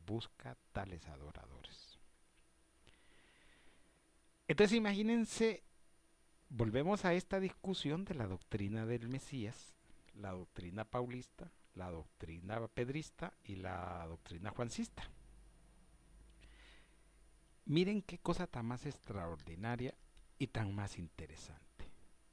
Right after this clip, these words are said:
El Mesías Jesús hace un corte en la historia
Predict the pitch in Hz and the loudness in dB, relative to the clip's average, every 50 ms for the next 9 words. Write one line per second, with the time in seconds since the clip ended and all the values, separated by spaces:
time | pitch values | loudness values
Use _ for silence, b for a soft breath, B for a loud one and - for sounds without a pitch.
0 | - - - _ _ _ _ _ - - - - - b b b b b b b | -20 -20 -20 _ _ _ _ _ -20 -20 -20 -20 -16 b b b b b b b
1 | b b b b b b b - 226 214 190 160 120 117 120 127 131 131 143 151 | b b b b b b b 4 6 6 6 4 4 4 4 2 2 4 4 4
2 | - - 113 110 104 - - - - - - - - - _ _ _ _ - - | 4 4 4 2 2 0 -2 -2 -6 -14 -20 -20 -20 -20 _ _ _ _ -20 -20
3 | _ _ _ _ _ _ _ _ _ _ _ _ - 127 - - - 120 120 120 | _ _ _ _ _ _ _ _ _ _ _ _ 8 10 12 12 12 12 12 10
4 | 123 120 - - - 156 160 160 - - - - 92 85 82 82 87 - - - | 8 4 2 2 6 8 8 8 6 4 -2 -6 -6 -6 -6 -8 -8 -10 -12 0
5 | - 139 131 123 104 104 107 101 | 4 4 4 4 4 0 -6 -12